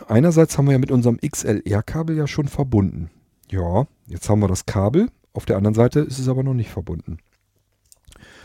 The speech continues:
Da nehmen wir jetzt unseren, unser Audio-Interface. Und dann haben wir ja oben an der oberen Schmalseite, haben wir ja nicht nur diesen drei Komma fünf Millimeter,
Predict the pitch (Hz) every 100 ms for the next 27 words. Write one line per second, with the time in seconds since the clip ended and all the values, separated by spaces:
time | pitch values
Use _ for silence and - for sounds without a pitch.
0 | - _ _ _ _ _ _ _ - 117
1 | 120 123 123 110 139 151 127 - - -
2 | 104 98 98 92 92 _ _ _ _ _
3 | _ _ 101 98 90 101 107 123 147 156
4 | 151 156 - 165 254 - - _ _ _
5 | _ _ _ _ _ _ _ _ - 110
6 | 113 117 131 131 110 104 120 143 196 127
7 | 113 113 147 185 180 - 139 127 107 98
8 | 98 127 - _ _ _ _ _ _ _
9 | _ _ _ - 113 117 113 127 135 107
10 | 95 92 101 98 101 92 147 147 123 110
11 | 107 98